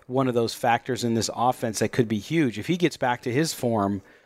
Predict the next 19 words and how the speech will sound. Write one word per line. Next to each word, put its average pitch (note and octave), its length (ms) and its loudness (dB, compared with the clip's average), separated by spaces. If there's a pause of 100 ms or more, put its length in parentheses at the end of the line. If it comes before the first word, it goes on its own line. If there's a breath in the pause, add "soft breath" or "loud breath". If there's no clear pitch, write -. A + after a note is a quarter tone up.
(440 soft breath)
he E3+ 140 -2
only E3+ 160 2
had C3 200 0
four C#3+ 200 -2
hundred B2+ 160 0
fifty-eight B2 360 0
yards D3 300 2
last G2 300 -2
year A2 180 2
in, E2+ 140 -2
in, A2 300 0
in, G#2 420 0
in A2+ 200 -2
that G#2 200 2
high-powered A#2+ 720 -2
Bills A#2 340 2
offense, A2 580 0
three C3 200 0
touchdowns. G#2 600 0